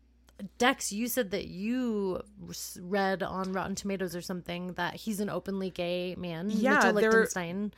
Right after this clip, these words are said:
Speaker 2: yeah, there was a, uh, like, I haven't checked this, but I can't imagine it would be incorrect. But there, there was a rev-, review
Speaker 1: When is
Speaker 2: where they
Speaker 1: there
Speaker 2: were talking
Speaker 1: ever
Speaker 2: about
Speaker 1: anything on the internet that's not true? <laughs>
Speaker 2: Yeah, I mean, I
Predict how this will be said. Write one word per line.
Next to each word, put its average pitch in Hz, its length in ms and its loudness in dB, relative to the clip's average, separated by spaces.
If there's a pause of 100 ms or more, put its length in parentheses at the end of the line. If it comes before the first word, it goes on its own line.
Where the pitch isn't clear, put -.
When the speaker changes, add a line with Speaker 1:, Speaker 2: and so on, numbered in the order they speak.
Speaker 2:
yeah, 214 280 4
there 220 180 4
was 226 220 4
a, 190 260 4
uh, 185 260 4 (260)
like, 196 260 0
I 202 60 6
haven't 202 380 2 (320)
checked 190 300 0
this, 175 240 0
but 180 120 2
I 175 60 2
can't 185 220 0
imagine 175 320 -2
it 175 80 -2
would 175 80 -4
be 170 340 -2
incorrect. 180 540 0
But 170 240 0
there, 175 280 4
there 185 140 0
was 180 140 0
a 175 60 0
rev-, 175 240 -6
review 180 440 0
Speaker 1:
When 269 220 2
is 349 80 0
Speaker 2:
where 214 80 4
they 214 60 10
Speaker 1:
there - 20 10
Speaker 2:
were 202 80 8
talking - 140 6 (120)
Speaker 1:
ever 196 60 4
Speaker 2:
about 185 140 4
Speaker 1:
anything 202 260 0
on 185 100 -2
the 180 60 -6
internet 170 520 0
that's - 220 -6
not - 180 -6
true? - 240 -8
<laughs> 226 460 4
Speaker 2:
Yeah, 180 300 4
I 226 80 6
mean, 220 160 8
I 233 280 6